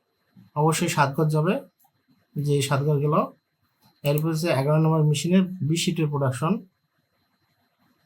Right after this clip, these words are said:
এগারো নম্বর মেশিনের বি শিফটের প্রোডাকশন, বি শিফটের প্রোডাকশন এখান থেকে শুরু।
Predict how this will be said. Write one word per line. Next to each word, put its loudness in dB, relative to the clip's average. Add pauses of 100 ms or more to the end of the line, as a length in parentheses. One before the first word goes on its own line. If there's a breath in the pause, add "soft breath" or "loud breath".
(3000)
এগারো 2
নম্বর 2
মেশিনের 0
বি 2
শিফটের -2
প্রোডাকশন, -2 (1400)
বি 0 (100)
শিফটের -2
প্রোডাকশন -2 (1800)
এখান 2
থেকে 2
শুরু। 0